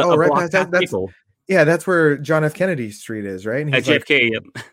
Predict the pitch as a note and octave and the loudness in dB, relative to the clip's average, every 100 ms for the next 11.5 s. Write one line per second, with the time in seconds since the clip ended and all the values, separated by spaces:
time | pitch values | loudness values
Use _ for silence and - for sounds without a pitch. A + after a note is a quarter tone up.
0 | _ _ _ _ - _ D#3+ D#3 D#3 C#3 | _ _ _ _ -20 _ 0 2 2 2
1 | C#3+ - D3+ F#3+ E3 C#3 D3+ E3 C#3+ C3+ | -2 -2 -4 -2 -2 -2 -2 -2 -4 -6
2 | C3+ D3 D#3 D3+ - C#3 C#3 D3 D3+ - | -2 0 0 -4 -4 -2 0 0 0 -4
3 | E3 D#3+ F#2 F2 _ _ B2+ A2 - B2+ | -6 -6 -8 -12 _ _ -6 -6 -2 -2
4 | G#2 G2 - - B2+ D3 B2+ C#3+ B2+ B2+ | -2 -6 -6 -4 -2 0 0 0 0 0
5 | A2+ G#2 G#2+ G#2 G2+ G2 F#2+ C2+ - G2 | -2 -4 -6 -8 -10 -10 -10 -10 -8 -8
6 | - G2+ F2+ G2 F2+ E2 _ _ C3 A#2 | -8 -14 -8 -8 -8 -12 _ _ -4 -4
7 | E2 _ _ C#2+ A#2 _ _ _ _ - | -6 _ _ -18 -18 _ _ _ _ -10
8 | D2 - - - A#2 - - - - _ | -8 -8 -14 -14 -14 -12 -18 -20 -20 _
9 | _ C#3 C#3+ B2+ - G#2+ - F#2+ G2 F2+ | _ 0 2 0 0 -2 0 -4 -4 -6
10 | F2 E2+ - E2+ D#2+ _ - E2+ E2+ E2+ | -8 -10 -16 -18 -18 _ -8 -8 -12 -16
11 | E2 - B1 E2 | -16 -14 -14 -14